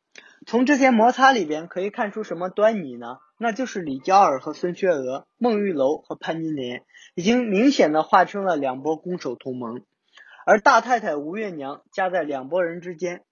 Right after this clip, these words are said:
成为双方都在极力争取的一个筹码。从个人偏好上来讲呢，月娘会偏向护着两个新人，毕竟感情上月娘和李娇儿、孙薛娥肯定也是曾经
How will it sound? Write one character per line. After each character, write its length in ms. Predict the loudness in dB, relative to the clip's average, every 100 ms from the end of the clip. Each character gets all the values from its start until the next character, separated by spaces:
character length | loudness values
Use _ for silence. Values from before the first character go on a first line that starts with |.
| -18
成 160 | -12
为 140 | -10 -8
双 260 | -6 -4
方 220 | -4 -4
都 160 | -4 -2
在 140 | -2
极 260 | -2 -8 -2
力 220 | 0 0
争 260 | -2 -6 -6
取 160 | -8
的 120 | -8 -6
一 140 | -6
个 160 | -6 -8
筹 240 | -6 -6
码。 140 | -6 -10 _ _ _ _ -20 -20 _
从 200 | 0 2
个 200 | 6 6
人 160 | 6 0
偏 240 | 0 2
好 180 | 4 4
上 180 | 2 -4
来 140 | -8
讲 280 | -6 -8 -8
呢， 180 | -12 -12 _
月 180 | -2 0
娘 320 | 2 0 -2 -2
会 140 | -4
偏 260 | -4 -6 0
向 200 | 0 0
护 200 | -4 -4
着 140 | -4
两 200 | -6 -10
个 80 | -14
新 280 | -6 -4 -4
人， 220 | -6 -14 _ _
毕 100 | -4
竟 180 | 2 2
感 240 | 4 2 0
情 200 | -8 -2
上 240 | 0 0
月 160 | 0 0
娘 260 | 0 -2
和 160 | 0 0
李 160 | 0
娇 180 | 2 6
儿、 260 | 6 6 0
孙 220 | -6 -8
薛 140 | -4
娥 360 | -4 -4 -8 -10 _ _
肯 200 | -10 -4
定 160 | -2 0
也 160 | 0 0
是 160 | -4
曾 220 | -6 -6
经 220 | -4 -4